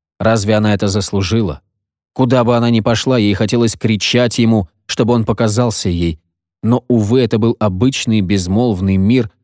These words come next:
и он взирал на нее без каких-либо признаков отцовского присутствия. Она отчаянно пыталась сказать отцу, что без него ей никогда не будет хорошо. Никогда-никогда.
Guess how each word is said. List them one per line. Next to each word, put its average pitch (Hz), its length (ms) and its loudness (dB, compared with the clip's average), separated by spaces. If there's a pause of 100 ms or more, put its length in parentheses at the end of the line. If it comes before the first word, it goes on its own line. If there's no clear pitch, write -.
(180)
и 92 80 -2
он 135 200 2
взирал 123 420 2
на 135 80 2
нее 127 300 2
без 120 200 -2
каких-либо 123 640 0
признаков 120 580 -2
отцовского 95 540 -4
присутствия. 80 760 -10 (1120)
Она 127 220 2
отчаянно 143 560 0
пыталась 143 440 0
сказать 131 460 -2
отцу, 139 300 0
что - 200 -2
без 117 240 0
него 120 240 2
ей 120 200 2
никогда 110 500 0
не 127 120 2
будет 120 240 0
хорошо. 92 680 -4 (640)
Никогда-никогда. 95 1040 -2